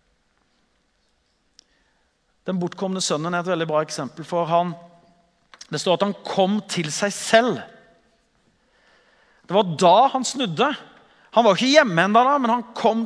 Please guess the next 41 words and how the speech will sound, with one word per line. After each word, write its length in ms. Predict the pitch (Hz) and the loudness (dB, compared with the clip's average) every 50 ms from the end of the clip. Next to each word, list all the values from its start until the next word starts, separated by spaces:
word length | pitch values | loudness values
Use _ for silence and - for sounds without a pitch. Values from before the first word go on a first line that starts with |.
| 220 - | -6 -6
til 160 | - 180 175 170 | -6 -6 -4 -4
seg 200 | - 226 226 220 | -4 -4 -4 -2
selv. 380 | - - 269 277 285 262 165 - - - - - - - _ - - - _ _ _ _ _ _ _ - - | 0 0 0 0 0 -2 -6 -10 -14 -20 -20 -20 -20 -20 _ -20 -20 -20 _ _ _ _ _ _ _ -10 -2
Han 80 | 180 185 | 4 6
ble 140 | 214 208 - - | 6 6 8 8
ærlig 380 | 247 233 196 151 143 160 196 226 - - | 8 10 10 8 8 6 2 -2 0 0
om 160 | 175 196 208 202 | -2 0 0 -2
situasjonen. 680 | - - 214 - - 262 - - 220 208 220 247 277 240 - - - _ _ _ _ _ _ _ _ _ _ _ _ - _ _ - | -6 -8 -8 -6 -6 -6 -4 -2 -4 -4 -4 -4 -6 -8 -12 -20 -20 _ _ _ _ _ _ _ _ _ _ _ _ -20 _ _ -4
Men 160 | - 226 233 | -2 -2 0
så 120 | - 277 | 0 2
var 120 | 247 240 247 | 4 6 6
det 140 | 262 - 220 | 6 6 6
en 120 | 208 214 208 | 4 4 0
som 160 | - 269 262 | -2 0 2
var 120 | 247 262 269 | 2 4 6
hjemme, 440 | 277 294 285 254 190 185 233 302 311 233 - - - | 6 6 6 4 2 0 0 0 0 -2 -4 -6 -6
og 80 | 208 | -4
du 80 | 220 233 | -2 0
kan 120 | - 269 214 | 0 0 2
si 80 | 247 262 | 2 2
at 120 | 262 220 | 2 4
han 160 | 240 233 220 | 2 2 0
som 120 | 180 233 254 | 0 0 0
var 80 | 262 240 | 2 2
borte 460 | 240 294 285 - - - - 294 311 269 | 0 -2 -2 -6 -12 -6 -2 0 2 2
var 160 | 247 240 240 | 2 2 2
egentlig 300 | 233 226 - - 262 220 | 2 0 0 -2 0 2
da 100 | 220 226 247 | 4 4 4
mer 280 | 240 220 214 220 233 240 | 4 4 4 4 4 4
hjemme 280 | 254 247 214 185 190 226 | 4 2 2 2 2 2
enn 80 | 226 | 2
han 120 | 202 190 160 | 0 -2 -2
som 120 | 214 220 | 0 2
var 80 | 240 247 | 2 2
hjemme. 240 | 247 240 233 277 269 202 - - - - - - - - - - - - - - _ _ _ - | 2 2 2 0 -2 -2 -6 -10 -14 -20 -20 -20 -20 -20 -20 -20 -20 -20 -20 -20 _ _ _ -12
Fordi 260 | - - 240 254 254 262 | -4 0 0 2 4 4
han 200 | 226 247 254 262 | 4 4 4 4
hadde 200 | 262 254 247 254 | 4 4 4 2
han 120 | 262 226 | 2 2
på 100 | 277 294 269 226 | 0 0 0 2
vei 220 | 196 208 240 262 | 4 6 8 8